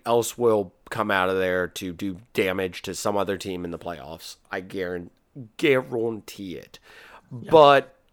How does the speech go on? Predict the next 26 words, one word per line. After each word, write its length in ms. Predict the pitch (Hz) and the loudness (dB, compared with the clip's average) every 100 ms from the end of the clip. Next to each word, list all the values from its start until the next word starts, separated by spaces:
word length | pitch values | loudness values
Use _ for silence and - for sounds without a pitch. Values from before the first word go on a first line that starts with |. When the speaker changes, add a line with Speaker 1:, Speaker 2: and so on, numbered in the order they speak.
| _ - | _ -6
Speaker 1:
it's 220 | 147 - | -4 -2
the 100 | 151 | -2
Bengals' 640 | 123 127 127 131 127 - - | 2 2 2 0 -2 -6 -8
division 400 | 113 117 110 101 | -4 -4 -4 -6
to 80 | |
lose 420 | 85 90 90 101 - | -4 -4 -6 -8 -12
at 140 | 101 | -8
this 140 | 110 - | -8 -6
point. 400 | 110 107 107 107 - | -6 -4 -6 -8 -12
I 120 | 95 | -12
think 320 | - 104 95 | -6 -8 -6
there's 260 | 104 98 - | -6 -8 -10
too 140 | - | -12
much, 220 | 98 90 - - _ _ - - | -10 -12 -16 -20 _ _ -20 -20
there's 200 | - - | -20 -14
too 80 | - | -2
much 160 | 131 - | -2 2
going 200 | 131 120 | 2 6
on. 280 | 113 117 113 - - - _ - | 6 4 0 -14 -20 -20 _ -2
If 200 | 113 - - 131 | -2 -2 -12 -4
Burrow 420 | - 139 170 170 | 2 8 8 8
<laughs> 0 | |
stays 460 | 143 - - 120 - | 4 -2 0 -2 -4
healthy, 480 | - 107 113 - 104 | -8 -4 -4 -4 -6
and 100 | |
I, 100 | 90 | -6